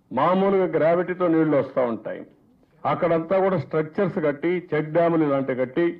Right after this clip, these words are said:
డెబ్బై ఐదు వేల మంది రైతులకు నీటి వసతి కల్పించామంటే అది తెలుగుదేశం పార్టీకి పేదవాళ్ళ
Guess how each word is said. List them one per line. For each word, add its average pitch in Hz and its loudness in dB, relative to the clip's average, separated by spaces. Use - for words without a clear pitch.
డెబ్బై 160 0
ఐదు 175 2
వేల 165 4
మంది 156 0
రైతులకు 175 0
నీటి 156 0
వసతి 151 -4
కల్పించామంటే 120 -2
అది 117 0
తెలుగుదేశం 127 -2
పార్టీకి 131 -4
పేదవాళ్ళ 131 0